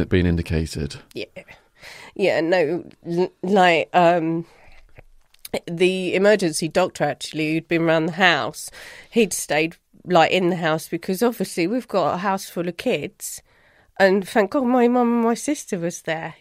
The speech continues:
Speaker 2: Yeah, otherwise, poor Sam would have been dragged in the ambulance as well. I mean, like, it was bad enough what they witnessed anyway. Um,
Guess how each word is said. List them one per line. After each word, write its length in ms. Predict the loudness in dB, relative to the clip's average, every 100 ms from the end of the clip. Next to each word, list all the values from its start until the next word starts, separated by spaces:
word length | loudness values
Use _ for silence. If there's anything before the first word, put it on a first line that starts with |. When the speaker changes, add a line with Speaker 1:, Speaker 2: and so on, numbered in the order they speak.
| _
Speaker 2:
Yeah, 200 | -4 0
otherwise, 420 | 2 2 0 -2
poor 220 | -2 -4
Sam 280 | -2 0 0
would 100 | 0
have 100 | -2
been 140 | -4
dragged 300 | -2 -4 -4 -4
in 140 | -2
the 80 | 0
ambulance 560 | 0 -2 -2 -4 -4 -8
as 140 | -2
well. 200 | 0 2
I 120 | 2
mean, 340 | 0 -4 -6 -8
like, 240 | 0 0 2
it 40 |
was 120 | -4
bad 320 | 0 2 2
enough 240 | 0 -2 -2
what 140 | -4
they 120 | -2 0
witnessed 460 | -2 -2 -4 -2
anyway. 540 | -2 0 -2 -6 -8 -10 -16 -20 -20 -20 -20 -8 4
Um, 540 | 8 8 6 2 -4